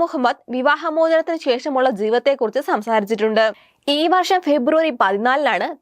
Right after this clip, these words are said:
ഖാലിദുമായി പിരിഞ്ഞതെന്ന് സലാമ അന്ന് വ്യക്തമാക്കി. ജീവിതത്തിൽ വന്ന വലിയ മാറ്റവുമായി പൊരുത്തപ്പെടുകയാണ്. ആദ്യമായാണ്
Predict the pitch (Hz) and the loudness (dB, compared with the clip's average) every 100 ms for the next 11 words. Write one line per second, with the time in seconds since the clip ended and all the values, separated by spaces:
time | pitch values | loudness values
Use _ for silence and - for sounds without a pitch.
0 | - 277 285 294 320 320 320 247 220 247 | 0 2 2 0 0 0 0 0 0 2
1 | 320 196 247 330 311 294 302 302 294 214 | 0 0 -4 -2 0 0 0 0 0 0
2 | 208 240 190 170 - 226 202 202 196 180 | 0 0 -2 -4 -2 -2 -2 -4 -10 -10
3 | _ _ 220 294 311 330 349 381 370 330 | _ _ 0 2 2 2 2 0 2 0
4 | 302 226 233 302 302 285 294 277 - 269 | 0 0 2 2 2 0 0 0 0 0
5 | 202 190 233 240 247 233 220 208 202 - | -2 0 0 2 0 0 0 0 -2 -8
6 | - - - 202 196 208 247 247 240 202 | -20 -10 -2 0 2 2 2 2 0 -2